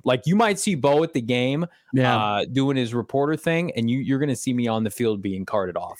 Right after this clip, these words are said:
Speaker 1: Because
Speaker 2: I mean, I
Speaker 1: I
Speaker 2: don't know about
Speaker 1: Yeah.
Speaker 2: Merv up front. Uh, well, I guess he's, he's defensive line, and then Johnny's what? A, he's a three four D E. Is that what you are?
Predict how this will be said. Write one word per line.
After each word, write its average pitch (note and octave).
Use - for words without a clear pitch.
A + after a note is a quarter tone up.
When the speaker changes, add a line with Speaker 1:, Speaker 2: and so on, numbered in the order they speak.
Speaker 1:
Because G#2+
Speaker 2:
I -
mean, D3+
I D#3
Speaker 1:
I -
Speaker 2:
don't G3+
know D3
about C3+
Speaker 1:
Yeah. A2+
Speaker 2:
Merv D#3+
up C3
front. D#3
Uh, B2
well, C3+
I D3
guess C#3+
he's, C3
he's B2+
defensive C#3+
line, C3
and B2+
then A2+
Johnny's B2+
what? A#2+
A, G2+
he's A2+
a A2+
three C3+
four C3
D A#2+
E. C3+
Is C3
that C3+
what F3
you F#3
are? G3